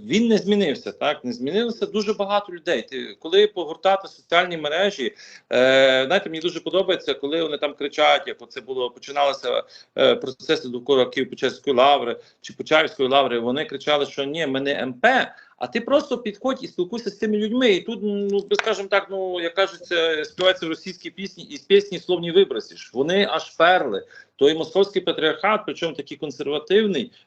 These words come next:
він аж пер від їхніх представників, які приходили захищати лавру,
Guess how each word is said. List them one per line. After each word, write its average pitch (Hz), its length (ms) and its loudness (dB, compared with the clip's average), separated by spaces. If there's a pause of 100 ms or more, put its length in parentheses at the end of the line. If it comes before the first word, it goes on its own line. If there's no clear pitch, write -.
він 151 180 -6
аж 139 180 -10
пер 196 360 2
від 131 180 -12
їхніх 170 320 -8
представників, 123 680 -4
які 151 180 -6
приходили 147 420 -4
захищати 135 560 -2
лавру, 131 460 2